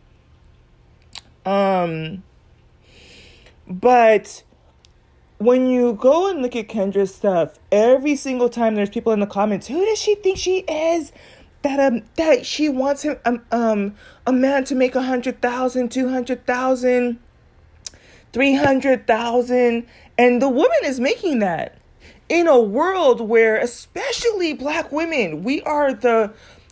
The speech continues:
across the board, Hispanic women make more than us, white women make more than us, Indian women make more than us. It's like, if, if, if she is able to, to be crossing that six-figure threshold,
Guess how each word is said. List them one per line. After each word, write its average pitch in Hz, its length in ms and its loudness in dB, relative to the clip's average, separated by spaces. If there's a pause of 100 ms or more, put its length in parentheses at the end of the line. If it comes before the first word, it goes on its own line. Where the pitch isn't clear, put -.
(120)
across 277 500 0
the 294 80 -6
board, 247 240 2
Hispanic 220 600 0
women 247 220 -2
make 240 160 -4
more 233 180 0
than 226 160 2
us, 226 180 -2
white 196 380 2
women 233 240 0
make 233 220 -2
more 226 160 -2
than 220 160 0
us, 220 280 -4
Indian 247 420 -2
women 240 280 -2
make 240 160 -2
more 226 180 -2
than 226 180 -4
us. 226 260 0 (420)
It's 277 300 0
like, 226 420 4 (720)
if, 339 180 0 (100)
if, 320 320 -2 (120)
if 302 200 -2
she 330 500 0
is 320 340 -6
able 247 340 2
to, 226 320 -2
to 208 480 -2
be 214 240 -2
crossing 208 540 -2
that 185 160 0
six-figure 196 640 -4 (100)
threshold, 240 680 0